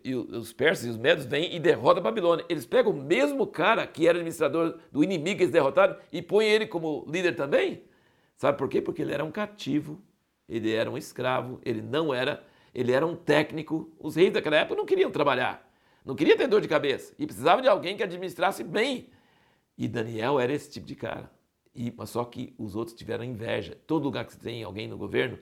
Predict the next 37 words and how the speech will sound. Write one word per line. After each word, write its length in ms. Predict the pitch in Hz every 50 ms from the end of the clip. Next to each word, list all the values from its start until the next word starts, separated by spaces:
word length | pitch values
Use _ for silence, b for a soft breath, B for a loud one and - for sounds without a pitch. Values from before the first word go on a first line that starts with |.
| b b b b b
que 100 | - 117
é 60 | 101
bom, 380 | 92 - - 123 131 131 139 -
que 120 | - 117
é 60 | 110
moral, 640 | 107 104 90 95 101 104 117 127 127 123 101 - b b b b b b b
você 100 | b -
vai 160 | 113 123 123 117
ter 140 | - 120
inveja, 560 | 123 131 120 120 113 113 107 101 - 85 - _ _ -
e 80 | 110
você 80 | 95 101
vai 100 | 127 131
ter 160 | 123 127 127
lobbies, 460 | 120 127 123 123 123 - 95 98 -
e 60 | -
vai 100 | 107 127
ter 140 | 120 - 131
pessoas. 340 | - 135 123 - 120 120 -
E 80 | 127 120
sabe 160 | - 156 151
o 40 | -
que 60 | -
eles 120 | 110 120
fizeram? 360 | 107 104 131 151 151 139 107 - b b b b b b b
Apelaram 680 | 120 131 131 - - 135 123 117 123 123 131 135 139
pro 220 | 135 - 131 131 131
orgulho 600 | 131 123 107 92 - - - 131 143 139 135 127
do 120 | 120 120
rei. 400 | 101 104 107 113 110 104 80 - - b b b b
O 120 | b 117 131
rei 120 | 160 175
nem 280 | 185 160 175 - 415 440
imaginou 520 | 453 466 427 349 262 214 170 147 170 170
que 60 | -
eles 100 | 156 127
estavam 320 | - 156 139 131 131 120